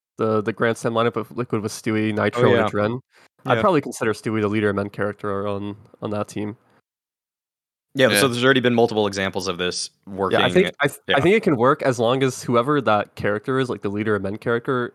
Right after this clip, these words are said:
Speaker 1: isn't, like, doesn't, isn't, like, controlling the roster as well. You know what I mean?
Speaker 2: As long as it's not Alo, is what you're saying.
Speaker 1: Yeah. <laughs>
Speaker 2: Yeah,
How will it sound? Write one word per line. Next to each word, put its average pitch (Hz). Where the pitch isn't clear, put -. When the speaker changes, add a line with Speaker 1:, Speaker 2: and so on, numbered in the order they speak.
Speaker 1:
isn't, 123
like, 110
doesn't, 139
isn't, 147
like, 117
controlling 117
the 107
roster 101
as 117
well. -
You 113
know 110
what 110
I 107
mean? 104
Speaker 2:
As 147
long 160
as 160
it's 156
not 147
Alo, 101
is 101
what 104
you're 92
saying. 87
Speaker 1:
Yeah. 123
<laughs> -
Speaker 2:
Yeah, -